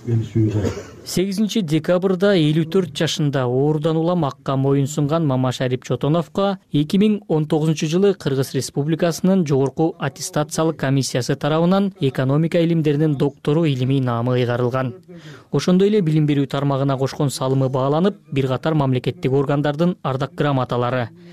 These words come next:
Speaker 2: маданияттын, билим берүүнүн жана экономиканын отличниги сыйлыктары тапшырылган. Кесипкөйлүгү, уюштуруучулук жөндөмү жана адамдык парасаты менен замандаштарынын эсинде калган Чотонов менен коштошуу зыйнаты эки миң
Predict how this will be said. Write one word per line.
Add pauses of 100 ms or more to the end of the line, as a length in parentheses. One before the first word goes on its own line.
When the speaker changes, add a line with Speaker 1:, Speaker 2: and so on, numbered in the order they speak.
(300)
Speaker 2:
маданияттын,
билим
берүүнүн
жана
экономиканын
отличниги
сыйлыктары
тапшырылган. (720)
Кесипкөйлүгү, (180)
уюштуруучулук
жөндөмү (180)
жана
адамдык
парасаты
менен
замандаштарынын
эсинде
калган
Чотонов
менен
коштошуу
зыйнаты (140)
эки
миң